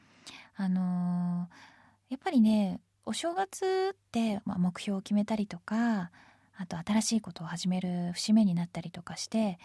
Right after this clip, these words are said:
なんかスタートの時期じゃないですか。でもこう、ちょっと気を緩めると、この一月に踏ん張れないと、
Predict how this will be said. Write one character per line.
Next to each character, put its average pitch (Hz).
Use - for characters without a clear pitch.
な 240
ん -
か 208
ス -
タ 320
ー 320
ト 180
の 160
時 170
期 165
じ 160
ゃ -
な 156
い 156
で 160
す -
か。 165
で 226
も 208
こ 180
う、 -
ち 415
ょ -
っ -
と -
気 -
を 214
緩 214
め 220
る 196
と、 202
こ 214
の 214
一 220
月 339
に 294
踏 254
ん 262
張 285
れ 339
な 294
い 226
と、 254